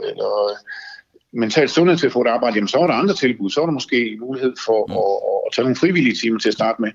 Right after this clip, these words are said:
Speaker 1: Så jeg kunne godt tænke mig et meget bredere ejerskab. Jeg kunne godt tænke mig, det var dem, som skulle bruge, øh, arbejdskraft, som ejede det. Og jeg kunne godt tænke mig, at der var en, en, en meget bredere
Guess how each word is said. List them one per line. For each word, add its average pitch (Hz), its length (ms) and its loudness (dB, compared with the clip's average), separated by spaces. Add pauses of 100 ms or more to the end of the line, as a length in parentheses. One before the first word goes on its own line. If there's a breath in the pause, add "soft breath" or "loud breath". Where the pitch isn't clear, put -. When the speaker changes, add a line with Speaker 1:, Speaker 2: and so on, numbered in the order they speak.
(340 loud breath)
Speaker 1:
Så - 100 0
jeg 113 60 4
kunne 170 80 4
godt 165 100 0
tænke 175 140 4
mig 165 80 4
et 123 80 -2
meget 151 220 0
bredere 143 280 2
ejerskab. 160 480 0
Jeg 123 80 -2
kunne 143 120 2
godt - 80 -6
tænke 151 140 -2
mig, 139 80 -4
det 123 60 0
var 120 160 2
dem, 156 80 0
som 107 260 -6 (420)
skulle - 260 -4
bruge, 220 360 4 (580 loud breath)
øh, 113 120 2
arbejdskraft, 117 460 -2
som 107 120 -2
ejede 170 220 2
det. 175 220 0
Og - 80 -6
jeg 135 60 2
kunne 135 160 0
godt 139 100 -4
tænke 143 140 -2
mig, 139 80 -2
at 120 40 0
der 117 60 0
var 117 140 -2
en, 120 320 -8
en, 120 200 -10
en 117 160 -6
meget 117 240 -2
bredere 123 300 4